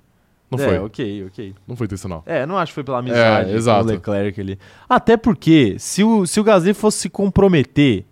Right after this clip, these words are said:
Speaker 2: com a, a, comprometer a carreira dele por causa de um momento assim, pra ajudar o amigo, não seria por um segundo lugar.
Speaker 1: Exatamente.
Speaker 2: Né? Não seria por um segundo lugar.
Speaker 1: Sim.
Speaker 2: Tipo assim, você fala, "Pô, os caras tão disputando o título", aí o cara vai dar um migué, que ele pode ser acusado de alguma coisa
Speaker 1: Sim.
Speaker 2: grave ali.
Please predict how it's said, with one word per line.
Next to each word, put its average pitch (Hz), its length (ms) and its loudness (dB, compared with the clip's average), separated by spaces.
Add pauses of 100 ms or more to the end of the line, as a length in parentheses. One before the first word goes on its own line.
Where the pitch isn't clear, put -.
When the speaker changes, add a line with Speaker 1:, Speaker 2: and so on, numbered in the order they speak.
(580)
Speaker 2:
com - 140 -4
a, 107 200 0
a, 82 60 -6
comprometer 165 560 2
a 180 40 0
carreira 147 440 2
dele 117 200 0
por - 120 -10
causa 117 180 0
de 117 60 -4
um 120 40 -2
momento 107 640 -2
assim, 117 360 -2
pra 127 160 0
ajudar 127 300 2
o 127 40 6
amigo, 110 460 0 (440)
não 180 160 2
seria 214 460 4
por 208 180 0
um 220 100 4
segundo 208 420 4
lugar. 175 340 4
Speaker 1:
Exatamente. 143 880 2
Speaker 2:
Né? 127 220 4
Não 151 140 2
seria 180 240 2
por 170 100 -8
um 180 60 -4
segundo 190 220 -4
lugar. 202 240 2
Speaker 1:
Sim. 117 80 2
Speaker 2:
Tipo 110 100 -4
assim, 127 160 -4
você - 80 -8
fala, 139 160 2
"Pô, 147 300 2
os - 120 -10
caras 135 160 -2
tão 170 100 -2
disputando 156 340 -4
o 131 40 -6
título", 120 420 -4 (300)
aí 123 220 4
o 139 40 4
cara 147 180 2
vai 143 100 2
dar 143 100 4
um 143 60 0
migué, 127 480 2 (500)
que - 100 -2
ele 131 80 0
pode 139 220 0
ser 156 120 0
acusado 135 680 2
de 107 100 -2
alguma 113 280 0
coisa 135 340 4
Speaker 1:
Sim. 127 80 2
Speaker 2:
grave 120 460 0
ali. 113 340 0